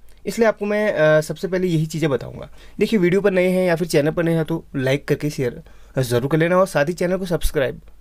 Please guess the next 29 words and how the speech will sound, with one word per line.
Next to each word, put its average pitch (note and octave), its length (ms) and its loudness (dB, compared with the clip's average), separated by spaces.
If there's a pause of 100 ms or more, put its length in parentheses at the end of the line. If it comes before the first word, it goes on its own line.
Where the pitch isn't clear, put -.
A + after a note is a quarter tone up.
(160)
कर A#2+ 100 0
लेना, A#2 240 -10 (260)
क्योंकि D#3+ 180 -2
यहाँ B2 240 -4
पर D#3 120 0
आपको - 160 -2
बहुत B2+ 200 -2
सारी D3+ 160 2
चीज़ें C#3+ 260 0
आपकी C#3+ 260 -4 (600)
जो C3 340 0 (340)
सीखने A3 320 4
लायक D#3 200 4
होंगी D#3+ 200 -2
वो F3+ 120 -6
ज़रूर D3+ 360 -2 (360)
आपको A#2+ 200 -4
मिलते B2 260 -2
रहेंगी, A#2 340 -8 (580)
ताकि D#3 240 2
आप D#3+ 220 -2
लोग F3 200 -2
बेसिक D3 340 -2
लेवल C3 220 0
से - 140 -8
सीख A#2+ 220 -6
सकें। C#3+ 280 -10 (260)
देखिए, G3+ 300 0 (500)
अब G#3 220 0